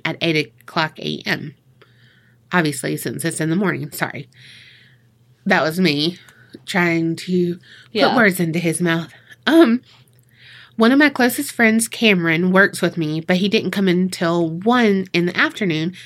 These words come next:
Speaker 1: so I had to wait five hours before I saw him. Once he clocked in and came to the cell phone kiosk, I opened my gallery for my little show and tell. I scrolled down to downloads,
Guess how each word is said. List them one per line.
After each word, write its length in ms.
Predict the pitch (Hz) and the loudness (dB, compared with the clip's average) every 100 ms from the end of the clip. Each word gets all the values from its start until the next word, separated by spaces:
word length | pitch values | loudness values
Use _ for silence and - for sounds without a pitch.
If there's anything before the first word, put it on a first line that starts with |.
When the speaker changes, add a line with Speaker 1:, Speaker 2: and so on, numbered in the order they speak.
| - - | -20 -12
Speaker 1:
so 120 | - | 2
I 40 | 214 | 4
had 60 | 208 | 4
to 60 | |
wait 240 | 208 190 - | 4 2 -2
five 380 | - 196 208 233 | -2 0 0 0
hours 480 | 190 165 151 185 | -2 -2 0 -2
before 300 | - 196 190 | -2 0 2
I 120 | 175 180 | 2 2
saw 300 | - 190 185 | 2 2 2
him. 320 | 170 147 - - - - - _ - | -2 -8 -16 -20 -20 -20 -20 _ 0
Once 200 | 220 226 | 2 2
he 80 | |
clocked 320 | 311 302 240 262 | 2 0 0 2
in 160 | 220 | 2
and 100 | 220 | 2
came 240 | 220 220 220 | 0 0 0
to 420 | 220 214 196 185 | 0 4 4 4
the 180 | 165 180 | 2 -2
cell 240 | - 277 | 2 0
phone 300 | 277 208 170 | 2 0 0
kiosk, 520 | 175 175 160 165 - - | -2 -2 0 0 -4 -4
I 220 | 160 185 | -2 -2
opened 220 | 185 294 | 0 2
my 140 | 285 | 2
gallery 540 | 233 190 180 175 175 220 - - - - _ | 2 2 2 2 0 -2 -14 -20 -20 -20 _
for 140 | - 190 | 2 4
my 100 | 185 | 4
little 300 | 185 156 - | 4 2 0
show 280 | - 214 | 2 2
and 160 | 175 160 | 2 0
tell. 640 | - 311 247 196 185 - - - - _ _ _ _ _ _ - | 0 2 4 4 2 -2 -10 -20 -20 _ _ _ _ _ _ -12
I 60 | |
scrolled 320 | - - 196 220 | -8 2 4 6
down 220 | 240 247 | 4 2
to 60 | |
downloads, 680 | 233 220 214 214 208 202 202 | 2 2 4 4 6 6 4